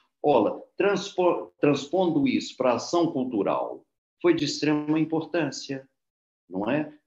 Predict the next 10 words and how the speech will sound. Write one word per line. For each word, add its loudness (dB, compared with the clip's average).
Tínhamos 0
que 2
criar 0
determinados 0
momentos 2
culturais 0
para 0
toda 4
a 0
população. -4